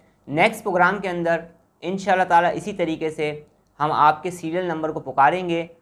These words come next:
आपका नाम लिए बगैर और आपके मसले को बयान किए बगैर आपकी जो भी प्रॉब्लम होगी, उसका जो भी सॉल्यूशन होगा, वो हम बताने की अपनी तरफ से पूरी कोशिश करेंगे। अब मैं आपसे इजाज़त चाहता हूँ। अपना बहुत ज़्यादा ख्याल रखिएगा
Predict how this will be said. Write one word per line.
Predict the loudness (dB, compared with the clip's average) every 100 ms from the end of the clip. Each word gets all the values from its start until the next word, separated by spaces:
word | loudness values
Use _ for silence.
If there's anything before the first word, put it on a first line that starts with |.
| _ 2
आपका | 4 4 2 0
नाम | 2 0 0
लिए | -2 0
बगैर | 0 0 -2 -4 -16 _ _
और | 4 6
आपके | 4 0 -2
मसले | -2 -4 -2 2
को | 2
बयान | 2 2 2 2 -2
किए | -2 0
बगैर | 2 2 2 2 -6 _ _ _ _ _ 2
आपकी | 6 6 4 -2
जो | -2
भी | -2 0
प्रॉब्लम | 0 0 -2
होगी, | -4 -6 -6 -6 -8 _ _
उसका | -12 -8
जो | -4 -4
भी | -4
सॉल्यूशन | -6 -6 -4 -4 -4
होगा, | -2 0 0 0 -6 _ _
वो | -4
हम | -2 0
बताने | 0 2 0 0 -6
की | -8 -8
अपनी | -8 -8 -8
तरफ | -8
से | -8 -14
पूरी | -12 -12
कोशिश | -12 -14 -14 -18
करेंगे। | -18 -18 -20 _ _ _ _ _ _ _
अब | 0
मैं | 4 4
आपसे | 4 2
इजाज़त | 2 4 2
चाहता | 2 2 2
हूँ। | -2 -4 -16 _ -6
अपना | -6 -6 -4
बहुत | 0 2
ज़्यादा | 2 2 2
ख्याल | 4 2
रखिएगा | 0 -4 -4 -2 -4